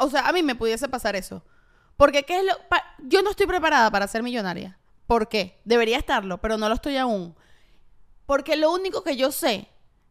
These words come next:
es que si yo llego a ser millonaria o llego a gastar mucho dinero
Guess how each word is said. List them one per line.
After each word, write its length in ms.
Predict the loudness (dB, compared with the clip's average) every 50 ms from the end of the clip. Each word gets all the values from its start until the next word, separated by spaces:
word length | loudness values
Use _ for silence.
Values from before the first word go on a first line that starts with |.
| _ _ _ _
es 540 | 0 0 0 0 -2 -6 -10 -16 -18 -20 -20 _ _ _ _
que 160 | -4 -4 -4
si 240 | -2 -4 -6 -6 -2
yo 140 | -2 -2 -2
llego 260 | 0 0 0 0 0
a 60 | 0 -2
ser 160 | -2 -4 -4
millonaria 600 | -2 -2 -2 -2 -2 -2 -2 -2 -2 -4 -6 -4 -2
o 100 | -2 -2
llego 220 | 0 0 0 2 2 2
a 20 |
gastar 320 | 2 0 -4 -4 -4 -4 -4
mucho 560 | -4 -4 -2 -2 0 0 -2 -2 -4 -6 -4
dinero 540 | -4 -4 -2 -2 -2 -2 -2 -2 -6 -8